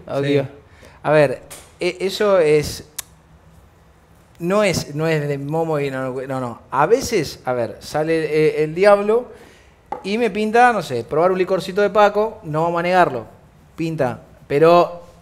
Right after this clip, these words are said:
Speaker 2: tampoco es la destrucción, como dice, le tiró un vaso al televisor. Era mentira eso. Le había, mirá, creo que me acuerdo patente que lo que voló, eh, fue una tacita de esas de cartón de los helados,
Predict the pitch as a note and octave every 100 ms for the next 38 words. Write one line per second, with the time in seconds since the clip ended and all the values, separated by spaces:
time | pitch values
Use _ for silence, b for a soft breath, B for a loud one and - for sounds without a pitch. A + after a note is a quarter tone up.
0 | - G#2+ G#2 C#3 D#3+ D3 B2+ A#2+ - B2+
1 | A#2 - D3+ C#3+ C#3 C3 B2 B2+ C#3+ C#3+
2 | D3 C3+ C3 B2+ B2 - F3 F3 C3 A#2
3 | A2+ D3+ A#2+ A#2+ - - B B B C3+
4 | C#3+ F3+ G3+ G3 - G#2+ - - C#3+ D3
5 | B2 - F3+ G3 D#3+ C#3+ C3+ F3 F#3 F#3
6 | D#3 - - - B2+ B2 E3+ F#3 G#3 A#3
7 | - B B - C#3+ C#3 - - C#3 C#3+
8 | C#3 C#3+ C#3 C#3 C#3+ F#3 C4 - - -
9 | - C3 C3 B2+ B2 B2 A#2+ A#2 - -
10 | E3+ E3 D#3+ D3+ C#3 - F3 D#3+ E3 D#3+
11 | C3+ B2+ A#2+ - B2 B2 E3 F3 F3 C3
12 | B2 A#2+ B2+ C#3+ E3 D#3+ - -